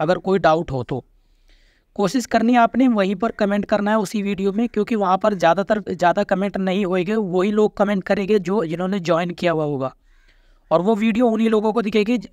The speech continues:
जो ज्वाइन करेंगे चैनल को। तो ज्वाइन करना कैसे है, क्योंकि काफ़ी लोगों के कमेंट आ रहे हैं हमारे पे, "हमने क्लास ज्वाइन करनी है आपकी, कैसे करनी है बताओ आप हमें।" अब अगर मैं क-,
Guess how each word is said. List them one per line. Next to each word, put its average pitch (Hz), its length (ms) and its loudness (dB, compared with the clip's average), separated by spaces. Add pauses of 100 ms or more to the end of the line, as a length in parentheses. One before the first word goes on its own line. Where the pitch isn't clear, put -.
जो 185 340 -2
ज्वाइन 185 300 0
करेंगे 185 260 0
चैनल 165 320 -4
को। 208 200 -6 (680)
तो 214 60 -2
ज्वाइन 196 420 2
करना 208 400 2
कैसे 214 380 0
है, 247 200 0
क्योंकि 214 280 -4
काफ़ी 214 280 2
लोगों 208 240 2
के 208 120 -2
कमेंट 190 340 0
आ 175 100 2
रहे 180 160 -2
हैं 220 140 -2
हमारे 175 260 -2
पे, 226 140 -6 (440)
"हमने 170 200 0
क्लास 175 300 2
ज्वाइन 165 280 -2
करनी 170 240 -2
है 175 60 -2
आपकी, 175 240 -2
कैसे 175 320 -2
करनी 165 300 -2
है 165 80 0
बताओ 160 300 0
आप 156 200 0
हमें।" 170 200 -4 (720)
अब 170 120 2
अगर 208 180 2
मैं 226 220 -2
क-, 208 320 0